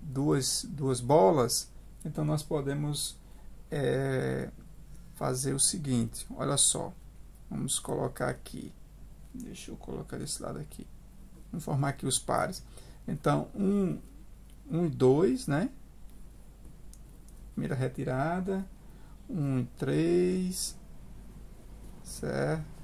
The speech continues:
É, um e quatro, um e quatro, que a somatória, né, é, é um,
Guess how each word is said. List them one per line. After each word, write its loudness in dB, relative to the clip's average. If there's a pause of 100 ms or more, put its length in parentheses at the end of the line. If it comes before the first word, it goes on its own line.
(760)
É, 2 (120)
um 2 (160)
e 2 (140)
quatro, 2 (1400)
um -2
e -2 (100)
quatro, 0 (1160)
que 2
a 8
somatória, 6
né, 4
é, 4 (140)
é 2
um, -2